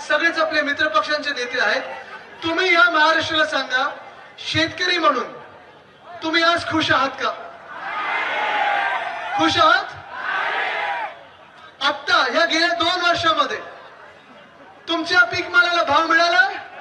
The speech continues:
जेव्हा जेव्हा अवकाळी पाऊस, गारपीट, सततचा पाऊस लागलाय, जे काही नुकसान आपलं झालंय, नुकसान भरपाई मिळाली आहे? या सरकारकडून मदत मिळाली आहे? खोके सरकारकडून मदत मिळाली आहे?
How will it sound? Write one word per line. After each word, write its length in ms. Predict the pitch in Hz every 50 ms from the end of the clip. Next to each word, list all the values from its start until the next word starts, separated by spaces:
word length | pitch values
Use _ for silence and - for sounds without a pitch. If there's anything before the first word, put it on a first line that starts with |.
| - - - - - - - - - - - - - - - - - - - - -
जेव्हा 240 | - 294 320 349 349
जेव्हा 240 | 330 339 339 339 330
अवकाळी 400 | 320 320 320 339 339 349 349 349
पाऊस, 580 | 339 349 349 349 349 330 - - - - - - - - - - - -
गारपीट, 760 | 262 277 302 339 339 339 370 370 349 320 - - - - -
सततचा 460 | - - 320 320 349 349 339 - 339
पाऊस 260 | 339 339 339 339 339 339 339
लागलाय, 400 | 359 339 339 339 349 339 320 311
जे 160 | - 320 320
काही 180 | 339 359 359 320
नुकसान 440 | 302 330 320 - - 370 370 370
आपलं 260 | - 349 339 349 359 330
झालंय, 400 | - 320 320 320 330 320 - - - - - - - - - -
नुकसान 340 | 285 311 - - 302 330 339
भरपाई 320 | 320 320 320 320 339 349 349
मिळाली 320 | 339 339 339 339 339 339
आहे? 1400 | 359 381 403 392 - - - - - - - - - - - - - - - - - - - - - - - 220
या 120 | 285 320 339
सरकारकडून 600 | 330 339 339 330 330 359 349 349 359 359 349 349
मदत 300 | 330 330 330 359 359 349
मिळाली 320 | 359 349 349 349 349 349
आहे? 140 | 359 381 392 403 - - - - - - - - - - - - - - - - - - - - -
खोके 240 | 330 339 370 370
सरकारकडून 600 | 339 - 349 349 339 359 359 349 339 349 359 339
मदत 260 | 339 339 349 349 349 349
मिळाली 260 | 359 359 359 359 359
आहे? 180 | 359 359 392